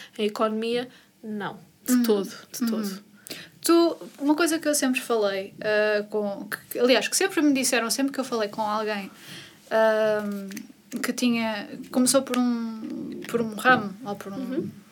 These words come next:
Speaker 2: por uma vertente de um certo, de uma certa
Speaker 1: Uhum.
Speaker 2: disciplina, vá.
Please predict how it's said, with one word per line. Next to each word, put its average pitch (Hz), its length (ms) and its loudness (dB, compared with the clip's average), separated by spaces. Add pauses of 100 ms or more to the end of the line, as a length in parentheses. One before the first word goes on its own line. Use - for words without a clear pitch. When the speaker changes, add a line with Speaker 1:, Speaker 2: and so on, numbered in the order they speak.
(240)
Speaker 2:
por 190 100 -16
uma 196 180 -8
vertente 233 520 4
de 208 60 -10
um 214 100 -10
certo, 202 400 -4 (560)
de 214 60 -6
uma 220 140 -6
certa 214 280 -4
Speaker 1:
Uhum. 202 60 -6
Speaker 2:
disciplina, 214 540 0
vá. 185 180 -8